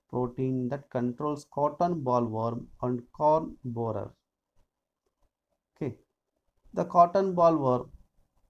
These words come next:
the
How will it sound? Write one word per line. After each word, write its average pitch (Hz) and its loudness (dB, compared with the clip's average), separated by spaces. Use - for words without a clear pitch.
the 131 2